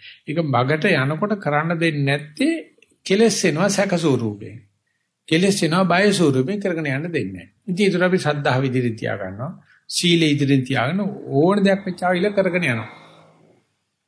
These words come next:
ටිකක් කල් කරන ගියාම කොයි එකේත් මොකක්වත් අලුත් දෙයක් නැහැ. කරගෙන යන්න දෙන්නේ නැති වෙන්න තමයි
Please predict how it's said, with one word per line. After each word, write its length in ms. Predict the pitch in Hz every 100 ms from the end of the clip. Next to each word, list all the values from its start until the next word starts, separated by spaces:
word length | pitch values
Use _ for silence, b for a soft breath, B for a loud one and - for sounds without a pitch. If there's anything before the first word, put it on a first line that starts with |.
| _ -
ටිකක් 200 | 208 214
කල් 160 | 240
කරන 260 | 208 220 247
ගියාම 260 | 285 285 254
කොයි 280 | 214 220
එකේත් 220 | 240 269 240
මොකක්වත් 500 | 226 247 - 262 247
අලුත් 220 | 220 214
දෙයක් 200 | 208 104
නැහැ. 200 | 95 - - - _ _ _ _ _ _ _ _ _ _ _ _ _ _ _
කරගෙන 280 | 147 170 196
යන්න 180 | 202 202
දෙන්නේ 300 | 170 170 156
නැති 240 | 151 175
වෙන්න 220 | 214 277
තමයි 340 | 240 180 123